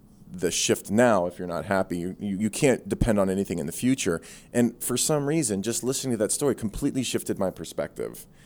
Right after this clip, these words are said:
And I kind of decided that, like, I just, I kind of decided then and there that I was just trying to, I was just gonna be content, that I wasn't gonna wait for anything, that I was just going to go there and be there and, and not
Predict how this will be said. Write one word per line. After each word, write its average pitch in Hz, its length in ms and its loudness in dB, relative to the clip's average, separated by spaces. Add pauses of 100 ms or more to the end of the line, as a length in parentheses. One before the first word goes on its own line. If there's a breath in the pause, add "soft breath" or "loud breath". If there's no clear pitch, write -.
(320 soft breath)
And 107 460 0
I 107 160 0
kind 117 240 0
of 90 100 -2
decided 98 460 2
that, 107 340 4 (840)
like, 98 260 2
I 110 100 4
just, 113 200 -8
I 113 80 0
kind 151 240 2
of 147 60 0
decided 98 540 0
then 101 220 0
and 87 160 -2
there 98 400 -2 (440 loud breath)
that 107 400 6 (480)
I 110 140 2
was 110 180 4
just 117 160 2
trying 113 240 2
to, 107 180 0
I 98 120 6
was 101 160 2
just - 180 0
gonna 110 120 2
be 101 100 2
content, 85 440 -4 (400 loud breath)
that 95 100 2
I 101 40 4
wasn't 120 220 4
gonna 110 60 6
wait 104 220 6
for 98 120 -4
anything, 82 480 -6
that 92 120 -6
I 92 40 0
was 92 100 -4
just - 240 -6
going 101 240 4
to 90 420 -2 (540)
go 95 180 4
there 85 320 -2
and 92 220 -4
be 95 160 0
there 82 360 -2
and, 98 220 -2
and 101 180 0
not 107 280 2